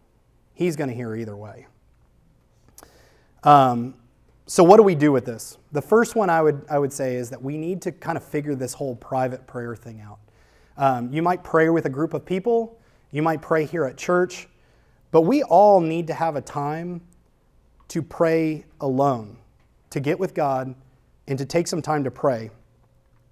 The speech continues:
to, to really a time to be seen by God only. And for me, practically, that always means that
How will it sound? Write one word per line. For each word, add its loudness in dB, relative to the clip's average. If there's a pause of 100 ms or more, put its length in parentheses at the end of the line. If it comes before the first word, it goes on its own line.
(180)
to, -6 (140)
to 2
really 6
a -4
time -4
to -12
be -12
seen -6 (340)
by -2
God 4
only. 0 (760)
And 0
for 0
me, 0 (120)
practically, 4 (140)
that 4
always 2
means -4
that -10